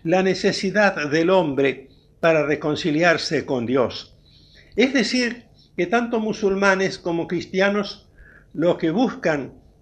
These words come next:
es estar en paz con Dios. La Biblia dice: "Justificados, pues, por la fe, tenemos paz con Dios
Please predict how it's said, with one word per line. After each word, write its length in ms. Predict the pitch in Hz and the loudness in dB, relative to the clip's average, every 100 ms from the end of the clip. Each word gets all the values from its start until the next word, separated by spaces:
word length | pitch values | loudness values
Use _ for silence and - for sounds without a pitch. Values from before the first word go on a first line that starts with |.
| _ | _
es 300 | 180 180 - - | -2 -2 -4 -10
estar 640 | 156 - - 185 208 202 - | -8 -8 2 4 4 0 -4
en 280 | 151 143 139 | -4 -4 -2
paz 380 | 175 165 - - | -2 -2 -6 -10
con 260 | 160 143 | -6 -2
Dios. 600 | 135 143 110 - - - _ _ _ _ _ _ _ _ - - | 0 2 0 -4 -12 -18 _ _ _ _ _ _ _ _ -16 -2
La 200 | 151 156 | 2 4
Biblia 320 | 208 190 165 | 4 4 4
dice: 520 | 185 - 185 - - - - - | 2 0 0 -2 -8 -20 -20 -10
"Justificados, 1160 | - 202 - 190 196 220 226 220 208 - - - | -4 -2 -2 -4 -2 4 4 4 0 -4 -12 -4
pues, 300 | 190 202 196 | 2 2 2
por 260 | - 175 160 | -2 -6 0
la 120 | 151 | 0
fe, 480 | - 208 208 202 - - - - - - | 2 4 4 2 -10 -20 -20 -20 -20 -4
tenemos 540 | 175 208 214 190 - | 2 2 2 -2 -4
paz 640 | - - 214 196 - - - _ _ _ - - _ | -2 4 6 4 -2 -12 -18 _ _ _ -20 -20 _
con 220 | - 165 131 | -4 -2 0
Dios 600 | 175 190 185 - - | 4 4 2 -8 -14